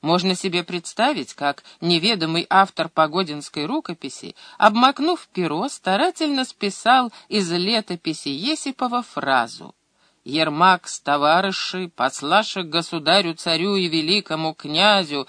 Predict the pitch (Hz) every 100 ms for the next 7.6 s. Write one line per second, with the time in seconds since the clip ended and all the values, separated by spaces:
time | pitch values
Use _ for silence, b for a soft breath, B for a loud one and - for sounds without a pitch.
0 | B B 170 143 170 190 160 147 143 -
1 | 220 226 175 160 156 - 147 - - 151
2 | 147 185 185 151 143 139 - 214 269 254
3 | 233 220 B B B - - 294 294 277
4 | 262 226 - 240 233 185 226 208 - 214
5 | 208 202 208 190 208 202 170 185 - 147
6 | 156 139 131 147 214 220 208 - - 180
7 | - 156 139 - 123 117